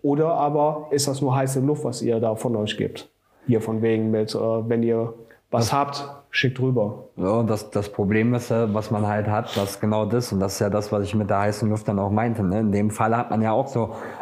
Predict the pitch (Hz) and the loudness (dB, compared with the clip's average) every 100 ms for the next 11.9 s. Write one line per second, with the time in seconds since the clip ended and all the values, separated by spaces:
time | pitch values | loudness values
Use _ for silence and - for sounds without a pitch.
0 | - 110 110 104 120 127 127 117 117 123 | -4 0 0 2 0 2 2 2 4 4
1 | 123 113 110 135 131 - 117 135 131 92 | 4 2 2 0 -4 -2 0 2 0 0
2 | 98 98 104 - 104 104 101 - - - | -2 0 0 0 0 0 -2 -10 -16 -4
3 | 98 101 - 110 113 110 131 - - 110 | -2 0 0 0 0 0 -2 0 0 2
4 | 98 113 117 117 110 107 95 104 120 - | 2 2 2 0 0 0 0 0 -2 -8
5 | - 120 110 87 165 160 135 156 156 143 | -4 2 2 2 0 2 2 0 0 2
6 | 131 139 135 143 - 139 120 135 139 135 | 2 0 0 0 2 0 2 0 0 0
7 | 131 143 135 135 139 139 143 135 135 135 | 2 0 -2 -2 0 0 2 0 0 0
8 | 117 156 - 113 101 92 87 90 - - | 0 0 0 0 2 2 0 -2 -4 -2
9 | 101 135 - - - 117 156 160 170 - | 0 0 -4 -8 -2 2 2 2 0 2
10 | 131 - 131 135 135 151 202 190 127 123 | 0 0 0 0 0 2 2 2 2 2
11 | 110 - 117 113 - - 151 147 - | 0 -2 -2 -2 -4 -2 0 0 -10